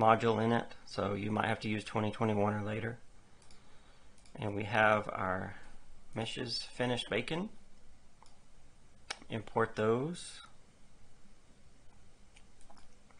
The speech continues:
Okay, um, so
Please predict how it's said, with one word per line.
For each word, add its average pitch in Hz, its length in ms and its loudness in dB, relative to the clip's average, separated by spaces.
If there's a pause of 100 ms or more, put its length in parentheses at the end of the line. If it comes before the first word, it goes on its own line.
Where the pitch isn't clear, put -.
(1300)
Okay, 139 320 -2 (480)
um, 113 720 -2 (320)
so 110 580 8